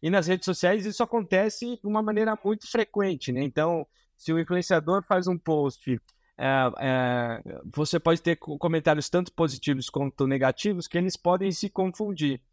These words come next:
E aí, quando você usa inteligência artificial pra ler, entender, né, é, e, e criar de maneira automática relatórios,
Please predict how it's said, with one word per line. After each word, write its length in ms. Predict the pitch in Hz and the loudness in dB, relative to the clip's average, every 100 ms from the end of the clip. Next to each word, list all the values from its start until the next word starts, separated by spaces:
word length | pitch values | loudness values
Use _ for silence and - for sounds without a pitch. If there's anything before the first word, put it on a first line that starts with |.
| _ | _
E 120 | 143 156 | 0 2
aí, 320 | 165 214 214 | 4 2 0
quando 260 | 185 190 175 | 0 0 0
você 320 | 185 - 185 | -2 0 0
usa 200 | 208 214 | 2 -2
inteligência 540 | 208 196 180 185 185 | -2 -2 -2 -4 -6
artificial 360 | 175 - 165 151 | -8 -2 0 2
pra 220 | 170 165 | 4 4
ler, 260 | 160 156 156 | 2 0 -2
entender, 720 | 147 139 170 151 147 143 123 | -2 -4 -6 -6 -6 -6 -4
né, 360 | 135 156 170 - | 0 2 2 2
é, 400 | 131 131 123 85 | -2 0 0 -4
e, 400 | 87 147 143 - | -6 -6 -6 -8
e 40 | 139 | -8
criar 300 | - 156 175 | 0 0 2
de 80 | 175 | 0
maneira 320 | 175 165 156 | 0 0 0
automática 580 | 151 156 147 143 - 139 | 0 -2 0 -2 -2 0
relatórios, 880 | 143 143 120 156 175 185 147 - | 2 2 2 0 2 2 -2 -8